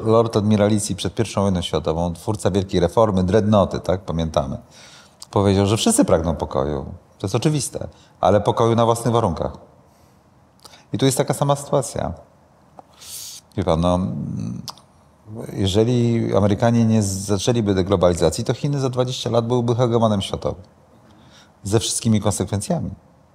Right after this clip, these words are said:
tak? Instytuty Konfucjusza. Nie pan, no, ja nie wypowiadam się w książce, czy to dobrze, czy źle, ale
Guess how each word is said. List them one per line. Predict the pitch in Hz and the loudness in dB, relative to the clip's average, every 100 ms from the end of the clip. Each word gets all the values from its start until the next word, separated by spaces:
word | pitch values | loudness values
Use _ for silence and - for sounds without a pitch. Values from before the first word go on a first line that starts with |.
| _ - | _ -8
tak? | - 143 - - | -6 -6 -10 -10
Instytuty | - - 95 90 | -10 -8 -4 -4
Konfucjusza. | 90 82 82 80 101 92 92 95 - _ _ _ - - _ _ _ _ - | -2 -2 -2 -2 -2 0 -2 -4 -8 _ _ _ -20 -20 _ _ _ _ -10
Nie | 87 | -8
pan, | - - | -8 -10
no, | - | -10
ja | 98 92 98 | -4 2 4
nie | 107 107 113 | 4 4 2
wypowiadam | 107 120 113 92 | 4 2 4 2
się | 98 | 0
w | |
książce, | - 101 90 - | -2 0 2 0
czy | 87 90 | -2 0
to | |
dobrze, | 87 87 87 | 0 0 -2
czy | 87 | -4
źle, | 80 78 92 117 | -2 2 4 2
ale | 120 123 | -2 -4